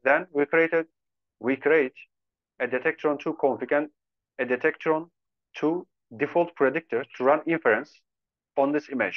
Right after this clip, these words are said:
Bu görsel üzerinde genel yapıyı çalıştıracağız.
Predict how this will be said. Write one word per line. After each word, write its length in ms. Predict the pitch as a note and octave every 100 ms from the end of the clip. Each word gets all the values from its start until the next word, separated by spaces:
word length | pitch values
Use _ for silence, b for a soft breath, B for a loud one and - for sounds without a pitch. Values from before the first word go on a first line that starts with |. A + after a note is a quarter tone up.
| -
Bu 260 | A#2 D#3+
görsel 320 | D3+ B2 - C3
üzerinde 500 | G#2 G2 A#2+ F3 F3 _ _ _ G2
genel 380 | A#2+ C#3+ B2 -
yapıyı 380 | G2+ - A#2 D#3 - _ _
çalıştıracağız. 720 | - C#3+ B2 B2 F#2 F#2+ -